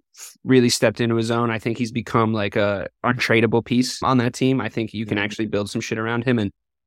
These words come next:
Speaker 1: considering the amount of picks <laughs> that those fuckers have coming up, I think, uh, that most improved player award's gonna look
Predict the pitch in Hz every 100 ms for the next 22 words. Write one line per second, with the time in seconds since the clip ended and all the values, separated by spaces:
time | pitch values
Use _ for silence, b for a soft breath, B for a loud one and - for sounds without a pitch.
0 | _ - 135 - 151 151 143 131 107 127
1 | 127 - - - - 151 - 185 - -
2 | 196 - 170 170 165 190 185 190 196 -
3 | 123 - 131 127 127 110 101 _ _ _
4 | _ _ 135 127 123 135 131 127 135 123
5 | 127 117 113 110 123 113 110 110 -